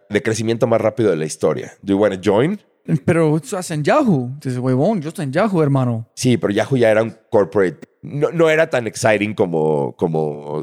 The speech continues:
Speaker 1: lo que se oía de Groupon.
Speaker 2: ¿En por qué dijiste era Groupon?
Speaker 1: Fue una mezcla de, había varias personas que conocí en el proceso de, de que me invitaron a, a lanzar Groupon en México.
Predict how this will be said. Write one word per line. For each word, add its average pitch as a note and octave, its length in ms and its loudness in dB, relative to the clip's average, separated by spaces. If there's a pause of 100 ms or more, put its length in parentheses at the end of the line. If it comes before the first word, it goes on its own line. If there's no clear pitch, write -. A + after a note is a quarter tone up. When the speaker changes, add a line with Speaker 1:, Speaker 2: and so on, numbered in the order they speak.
Speaker 1:
lo A2 140 2
que - 80 -8
se G2 160 -2
oía A2 180 4
de F#2+ 80 0
Groupon. E2+ 360 -4 (120)
Speaker 2:
¿En F3 160 0
por E3+ 240 -2
qué F#3 160 0
dijiste E3+ 480 -2
era D3 120 -2
Groupon? C3+ 600 -2 (580)
Speaker 1:
Fue E3 380 2
una E3+ 180 2
mezcla D#3 460 0
de, G#2 720 -2
había A2+ 400 2 (460)
varias B2+ 380 2
personas A2+ 540 0
que F2 120 -10
conocí A#2+ 600 -2
en B2+ 160 0
el F2+ 100 0
proceso G2 540 0
de, E2 340 0
de D#2+ 160 -4
que E2 100 -10
me D#2+ 100 -8
invitaron F#2 380 -2
a, G2 220 0
a D#2+ 40 -6
lanzar D#2 320 -2
Groupon F#2 320 0
en D#2 180 -4
México. G#2 500 -2